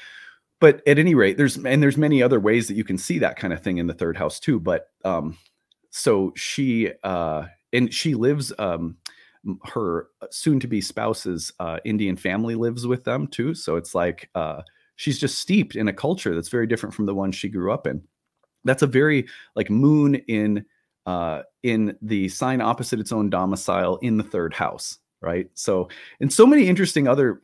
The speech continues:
ways of looking at the third house. So, I guess millions of stories, you know, from my career, um, and seeing clients. But the point is that the third will be about the culture, the environment, the mind, the mood.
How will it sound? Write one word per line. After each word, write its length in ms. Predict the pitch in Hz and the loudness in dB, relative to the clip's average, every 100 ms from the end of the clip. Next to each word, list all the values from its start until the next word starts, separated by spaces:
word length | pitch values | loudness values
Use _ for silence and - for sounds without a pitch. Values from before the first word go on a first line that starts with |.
| - | -4
ways 260 | 135 120 107 | 2 4 2
of 100 | 101 | 0
looking 300 | 113 110 95 | -2 -2 -4
at 80 | 85 | -6
the 80 | |
third 240 | 95 92 87 | -6 -4 -2
house. 240 | 80 82 | -4 -4
So, 120 | 104 - | -6 -6
I 60 | |
guess 240 | 123 110 - | -6 -8 -6
millions 480 | 123 143 165 147 117 | -2 2 2 2 -2
of 80 | 95 | -6
stories, 420 | 135 131 87 - | -4 -2 -2 -4
you 60 | |
know, 120 | 92 87 | -6 -4
from 180 | 107 | -4
my 100 | 95 | -4
career, 460 | 87 - 110 107 90 | -6 -6 -4 -2 -2
um, 220 | 92 82 | -4 -6
and 120 | 92 95 | -8 -8
seeing 220 | 113 95 | -4 -4
clients. 460 | - 151 76 71 | -4 -6 -6 -8
But 260 | - 104 - - - - - _ | -4 -2 -2 -10 -20 -20 -20 _
the 80 | - | -10
point 300 | - 190 214 | -4 0 2
is 180 | 151 131 | 2 0
that 180 | 127 - | -2 -4
the 80 | 123 | -6
third 340 | - 160 156 | -2 0 0
will 120 | 123 | -2
be 120 | 117 | -2
about 280 | 113 107 85 | -2 -2 -4
the 60 | 92 | -6
culture, 580 | - 175 170 - 151 143 | -8 -6 -6 -4 -2 -2
the 160 | 104 | -2
environment, 680 | 95 95 143 143 143 127 131 | -2 -2 -2 0 -2 -2 -4
the 60 | |
mind, 440 | 85 104 143 135 127 | -4 -2 -2 -2 -4
the 80 | 90 | -4
mood. 520 | 104 143 131 127 | 0 2 2 0